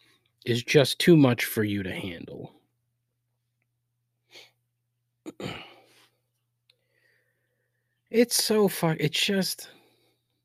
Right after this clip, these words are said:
again, th-, like, this is the reaction I have constantly. When I hear people saying they don't wanna wear a mask, shaking my head like, "What the fuck is wrong with you?" Do you really think,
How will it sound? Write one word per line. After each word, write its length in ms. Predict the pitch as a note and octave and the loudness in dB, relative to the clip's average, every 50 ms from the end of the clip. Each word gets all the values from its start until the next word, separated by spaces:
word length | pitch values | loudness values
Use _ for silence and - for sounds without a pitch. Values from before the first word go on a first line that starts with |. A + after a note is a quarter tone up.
| _ _ _ _ _ _ _ - | _ _ _ _ _ _ _ -12
again, 240 | D3+ C#3+ D#3+ - B2+ | -10 -8 -8 -6 -6
th-, 120 | D3 - - | -6 -4 -2
like, 200 | - E3 D#3 - | -2 -2 -2 -2
this 200 | - G3+ - - | -4 -6 -2 -2
is 80 | A3+ A3 | -2 0
the 80 | A3 G#3 | 0 0
reaction 480 | G3 F#3+ F#3 F#3 F#3 F#3 - - D#3 | 0 0 0 -2 -2 -4 -4 -4 -4
I 80 | C#3+ D3 | -4 -4
have 380 | C#3 D#3 F3+ G3 F3+ A#2 - | -4 -4 -4 -4 -4 -6 -8
constantly. 540 | - - - F#3 G#3+ - - - - - - - _ _ _ - - - - _ _ _ _ _ _ _ _ _ _ | -10 -8 -8 -8 -8 -8 -10 -14 -18 -20 -20 -20 _ _ _ -20 -20 -20 -20 _ _ _ _ _ _ _ _ _ _
When 140 | - E3 F3+ | -4 -2 0
I 60 | F#3 | 2
hear 220 | F3+ G3+ A3 G#3+ | 4 4 2 2
people 280 | G#3+ - G#3 G3+ - F#3+ | 2 0 -2 -2 -2 -4
saying 280 | - - G3 G3 F#3+ | -2 0 2 2 2
they 80 | F3+ F3 | 2 2
don't 140 | F3+ E3+ E3 | 0 -2 -2
wanna 140 | E3+ E3+ E3 | -4 -4 -4
wear 200 | D#3+ E3 E3 D#3 | -2 -2 -2 -2
a 40 | |
mask, 520 | B2+ C3 C#3+ D#3+ F#3+ F#3 C#3 - - - - - _ _ _ _ _ _ _ - - - _ _ _ _ _ _ _ _ _ - - - - _ _ _ _ _ - - | -2 -2 -2 -2 -2 -2 -2 -2 -4 -6 -10 -20 _ _ _ _ _ _ _ -20 -20 -20 _ _ _ _ _ _ _ _ _ -20 -20 -20 -20 _ _ _ _ _ -14 -8
shaking 380 | - - - A3 A#3+ - A3 G3 | -6 -4 -2 -2 -2 0 0 -2
my 120 | F3 D#3+ | -2 -2
head 280 | D3+ D#3+ G#3+ G3+ - A2 | 0 2 2 2 2 0
like, 140 | G#2+ G#2+ G#2 | -6 -8 -4
"What 180 | B2+ F#3+ - | -4 -4 -4
the 60 | - E4 | -4 -8
fuck 280 | - - D#4 C#4 - | -10 -10 -10 -4 -2
is 120 | A#3 G3+ F#3 | 0 0 2
wrong 220 | G3+ A#3+ D4 C#4+ | 2 2 2 0
with 140 | F#3 E3 D3+ | 0 -2 -4
you?" 60 | - - - - - - - _ _ _ _ _ _ _ _ _ _ _ _ _ _ _ _ _ _ _ _ _ _ - _ _ _ _ _ _ _ _ _ _ - | -10 -14 -16 -20 -20 -20 -20 _ _ _ _ _ _ _ _ _ _ _ _ _ _ _ _ _ _ _ _ _ _ -20 _ _ _ _ _ _ _ _ _ _ -4
Do 60 | - | -2
you 120 | G3+ A#3 A#3+ | -2 0 2
really 300 | A3+ A#3 A#3 A#3 A3+ G3+ | 2 4 4 4 2 0
think, 420 | - - - F3 F3 E3 D#3 - | -2 -4 -2 0 0 0 -2 -6